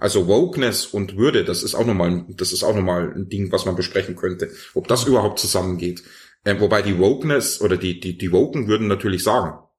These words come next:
dass sie sehr würdevoll sind und dass es ihnen sehr um die Würde geht und so weiter. Aber geht's denn nicht genau darum, dass man als Individuum wahrgenommen wird,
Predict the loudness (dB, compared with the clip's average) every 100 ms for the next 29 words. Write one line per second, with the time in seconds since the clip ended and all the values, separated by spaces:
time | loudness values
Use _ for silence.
0 | -10 -6 -4 -4 -2 0 -2 -6 -20 -6
1 | 0 2 2 2 2 0 0 -2 -4 -2
2 | -2 0 0 0 0 0 0 -2 -8 -12
3 | -10 -8 -8 -10 -14 -18 -20 -6 0 0
4 | -2 -4 -2 0 0 -2 -2 0 2 2
5 | 2 2 0 -2 -10 -8 -2 -2 0 -2
6 | 0 0 0 0 -4 -2 0 0 2 2
7 | 2 0 -2 -2 -4 -4 0 0 0 -8